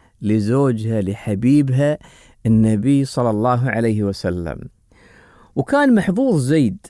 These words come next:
زيد كان محظوظ إنه يعني انتقل لخديجة، خاذته خديجة، عقب خديجة أهدته للنبي. شوفوا رعاية الله سبحانه وتعالى كيف، يعني يوم الله يبي يرعاك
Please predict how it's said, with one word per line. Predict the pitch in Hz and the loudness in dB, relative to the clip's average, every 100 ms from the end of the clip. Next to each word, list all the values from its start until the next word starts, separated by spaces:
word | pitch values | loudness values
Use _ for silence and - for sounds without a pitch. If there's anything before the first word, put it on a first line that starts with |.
| _ _ - | _ _ -8
زيد | 113 185 156 | 0 0 0
كان | - 139 | 0 0
محظوظ | 123 117 139 208 143 | 0 0 0 0 0
إنه | 131 147 139 143 151 - - - | 0 2 2 2 0 -4 -12 -18
يعني | - 120 120 120 120 113 | -6 0 2 2 2 0
انتقل | 131 110 175 165 147 135 | -4 -6 -4 0 0 0
لخديجة، | - 117 113 95 101 | 0 0 0 0 -2
خاذته | - 127 117 113 | -2 -2 -2 -4
خديجة، | 120 113 95 90 69 | -4 -2 -2 -2 -4
عقب | 107 131 | -4 -4
خديجة | - 120 131 135 139 143 - - _ _ _ - | -4 -2 0 0 0 -2 -4 -18 _ _ _ 0
أهدته | 131 127 139 135 135 123 | 2 2 0 0 0 2
للنبي. | 117 110 107 107 | 2 2 0 -2
شوفوا | - 240 247 | -4 -6 -4
رعاية | - 202 185 - | -2 -2 -2 -2
الله | 156 175 170 | -2 -2 -4
سبحانه | 135 - 147 143 | -6 -6 -2 0
وتعالى | 131 131 120 139 127 | -2 -2 -4 -2 -4
كيف، | - 143 - | -6 -8 -6
يعني | 117 101 120 | -4 -4 -2
يوم | 110 104 | -2 -2
الله | 120 113 | -4 -2
يبي | 107 104 | -2 -4
يرعاك | 104 - 113 110 - | -6 -4 -4 -4 -8